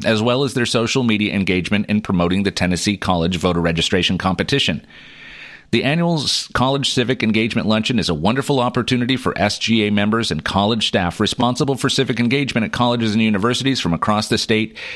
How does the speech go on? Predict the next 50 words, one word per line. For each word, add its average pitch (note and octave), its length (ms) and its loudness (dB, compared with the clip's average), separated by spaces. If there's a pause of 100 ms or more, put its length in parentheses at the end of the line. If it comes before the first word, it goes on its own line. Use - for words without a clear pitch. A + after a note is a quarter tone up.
(100)
to B2+ 100 0
come D#3+ 220 0
together C#3 400 0
to - 140 -4
get F2 180 0
excited A2+ 560 0
and G#2 160 0
prepared F2+ 400 0
to G2+ 80 0
get F2 200 -2
college A2 340 0
students G#2 340 0
registered F2 480 0
to G2+ 60 0
vote, F2+ 280 0 (440)
said F#2+ 240 0
Tia G2+ 280 2
Lambert F2+ 400 0
Miller, F#2 400 0 (220)
Columbia G#2 320 2
State G2 240 0
Student G2+ 340 0
Development E2+ 440 0
Coordinator. D#2 560 0 (440)
"I G#2 120 2
am G#2+ 80 2
particularly C3+ 580 0
excited G#2+ 440 0
that F#2 120 4
our G2 100 2
S G#2 220 0
G G#2+ 220 2
A F#2+ 80 0
President G2 440 0
Sasha G2 360 0
Erickson G2+ 400 2
was E2+ 160 0
able C3 220 2
to C#3+ 120 2
attend D3 400 0
and F2 100 -2
see F2 200 0
the G#2 100 2
importance F#2 400 0
of F2+ 140 0
getting A2 240 0
her B2 100 0
peers A2+ 340 0
to F2 80 0
register B2+ 600 0